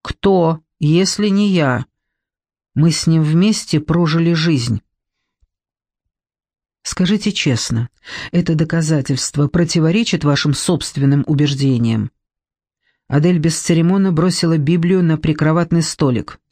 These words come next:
Чтобы говорить о Боге, нужно самому быть Богом. Тогда зачем вам эта Библия? В воскресенье по утрам я открываю ее, чтобы немного проветрить.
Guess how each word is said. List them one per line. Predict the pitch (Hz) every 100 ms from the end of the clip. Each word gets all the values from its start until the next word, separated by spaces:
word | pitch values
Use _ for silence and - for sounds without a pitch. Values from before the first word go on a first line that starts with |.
| _ _ _ _ _ _ _ -
Чтобы | - - 151 156
говорить | 156 160 170 160
о | 156
Боге, | 139 139 202 185 135 117 - _ _ _ _ _ _ -
нужно | 143 139 147 139
самому | - 151 147 170 185
быть | 127 127
Богом. | 123 120 113 110 110 - _ _ _ _ _ - - -
Тогда | 233 220 247
зачем | 233 254 - 180
вам | 170 170 170
эта | 175 170
Библия? | 156 175 143 151 156 151 151 _ _ _ _ _ _ _ _ _ _ _ _ _ _ -
В |
воскресенье | 160 - 214 220 - 196 165
по | 160
утрам | 175 180 185 180
я | 175
открываю | 175 190 196 240 226 151
ее, | 135 131 127 127 - _ _ _
чтобы | - - 151 156
немного | 165 165 175 160 165
проветрить. | 175 180 175 160 - 127 117 -